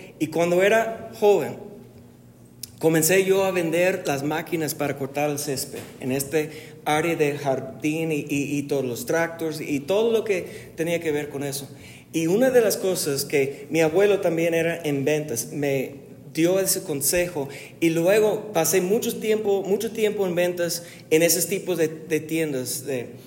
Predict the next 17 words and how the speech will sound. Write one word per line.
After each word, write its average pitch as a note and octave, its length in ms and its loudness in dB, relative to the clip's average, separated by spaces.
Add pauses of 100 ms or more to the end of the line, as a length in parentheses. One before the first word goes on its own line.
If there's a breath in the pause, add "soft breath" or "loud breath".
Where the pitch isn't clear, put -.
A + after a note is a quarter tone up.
(120)
que D3 120 -2
venden D#3+ 260 0
cosas. D3 460 -4 (500 loud breath)
Y F3+ 140 6
una A#3+ 260 6
cosa G#3+ 280 2
que F#3+ 120 0
tenía F#3 360 -2
que F#3+ 100 -2
aprender D3+ 600 -2
es D3+ 160 -2
que D#3 140 -4
cuando E3 340 2
alguien B3 300 2
está A3+ 200 2
buscando E3+ 760 -2
algo, C3+ 380 -4